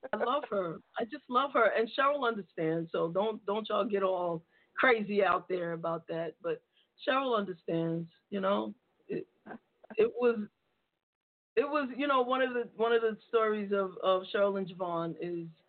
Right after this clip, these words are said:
when we first started talking, and well, she, she was like, "Well,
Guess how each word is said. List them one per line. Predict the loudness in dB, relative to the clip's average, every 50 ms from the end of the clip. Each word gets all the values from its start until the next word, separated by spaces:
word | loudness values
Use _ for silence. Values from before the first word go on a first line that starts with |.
| _ _ _ _ _ _ _ _ _ _ _
when | 2 4 4 6
we | 4 2 2 4
first | 6 6 6 4 4
started | 4 4 4 4 4 2
talking, | 2 2 2 2 2 0 0 0 -2
and | -2 -2
well, | -2 0 0 0 0 -2 -4 -6
she, | -6 -6 -6 -6 -8 -10
she | -8 -8
was | -4 -2
like, | 0 -2 0 0
"Well, | 2 2 2 2 -2